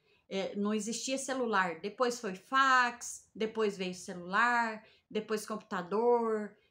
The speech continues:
notebook, e assim foi a evolução. E assim é em tudo, gente. A gente não pode ficar fixado só numa coisa. Todo dia a gente tem que aprender, todo dia a gente tem que fazer o nosso melhor,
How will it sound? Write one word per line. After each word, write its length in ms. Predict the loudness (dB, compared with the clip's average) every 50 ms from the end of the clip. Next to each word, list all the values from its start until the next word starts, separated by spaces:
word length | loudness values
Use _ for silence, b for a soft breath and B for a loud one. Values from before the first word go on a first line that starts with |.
| b _
notebook, 1120 | -4 -4 -4 -4 -6 -8 -10 -10 -8 -4 -2 0 0 2 2 2 2 0 -2 -6 -8 -10
e 220 | -8 -4 -4 -2 -2
assim 340 | -2 -4 -4 -4 -4 -4
foi 360 | -6 -8 -4 2 2 4 4 4
a 80 | 2
evolução. 580 | 2 2 0 -2 -2 -2 -4 -4 -4 -4 -2 0
E 100 | 0 0
assim 340 | 0 0 -2 -4 -4 -4 -2
é 20 |
em 140 | -2 -4 -4
tudo, 300 | -6 -6 -8 -6 -6 -6
gente. 300 | -4 -4 -4 -6 -6 -6
A 60 | -6
gente 240 | -6 -4 -4 -4 -4
não 160 | -4 -4 -4
pode 380 | 0 2 2 2 2 0 -6 -10 B B B B B B B
ficar 400 | -10 -8 -6 0 4 4 4 4
fixado 600 | 2 -2 -8 -8 -8 -2 0 2 2 2 2 -2
só 240 | -6 -4 -2 0 0
numa 220 | 0 0 -2 -4
coisa. 340 | -4 -4 -4 -4 -4 -4 -6
Todo 320 | -4 -2 -2 -2 -2 -4 -6
dia 200 | -2 -2 -2 -2
a 60 | -2
gente 300 | -2 -4 -6 -8 -8 -8
tem 120 | -8 -8
que 80 | -6 -8
aprender, 800 | -10 -8 -8 -8 -6 -6 -4 -2 0 0 2 0 0 -2 -6 B B B B B _
todo 280 | -2 0 0 0 -2
dia 180 | 0 0 -2 -2
a 20 |
gente 280 | 0 -2 -4 -6 -6 -6
tem 120 | -8 -8
que 60 | -6
fazer 280 | -6 -8 -8 -6 -4 -4
o 40 | -2
nosso 340 | -2 -2 -4 -6 -8 -8 -6
melhor, 640 | -6 -6 -4 -2 0 2 2 4 4 4 2 0